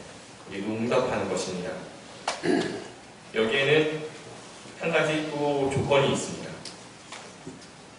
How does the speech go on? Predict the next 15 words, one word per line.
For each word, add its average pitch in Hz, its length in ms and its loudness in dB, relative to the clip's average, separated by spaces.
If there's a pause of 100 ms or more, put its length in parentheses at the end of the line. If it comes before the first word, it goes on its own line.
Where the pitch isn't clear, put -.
(160)
사실 139 420 0
조건이라기보다는 113 1160 2 (1120)
그리스도의 110 500 -2
형제이며 104 840 2 (520)
사랑인 156 540 4
우리가 - 440 -2 (760)
온전히 104 560 0
그 101 60 -4
사랑을 107 680 0
실천하며 160 840 0
살기 127 540 -4
위한 95 320 -6 (760)
우리 104 120 -6
삶의 151 580 4
모습에 - 580 -2